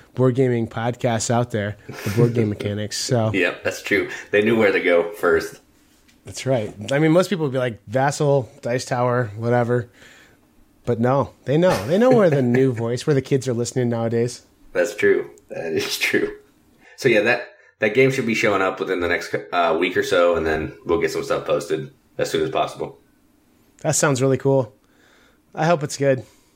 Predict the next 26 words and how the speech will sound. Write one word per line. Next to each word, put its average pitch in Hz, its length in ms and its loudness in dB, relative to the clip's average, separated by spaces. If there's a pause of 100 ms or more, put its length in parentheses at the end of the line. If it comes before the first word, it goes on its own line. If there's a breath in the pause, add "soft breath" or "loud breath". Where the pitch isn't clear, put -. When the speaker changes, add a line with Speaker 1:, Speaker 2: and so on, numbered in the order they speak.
(180)
Speaker 1:
I, 131 180 -2
I, 135 220 -2
like, 135 300 2
I 139 60 -2
really 135 300 4
hope 120 180 -2
it's 110 120 -10
good 117 320 -4
because, 117 500 -4 (600 soft breath)
I 123 120 -4
don't 113 100 2
know, 117 140 2
just 135 340 -2
selfishly, 131 560 0
I 120 80 0
want 123 220 2
us 120 140 0
to - 100 -10
be 113 60 2
able 113 120 0
to 104 60 -8
do 104 140 -4
a 98 40 -4
positive 110 400 -6
review 101 380 -6
for 104 340 -8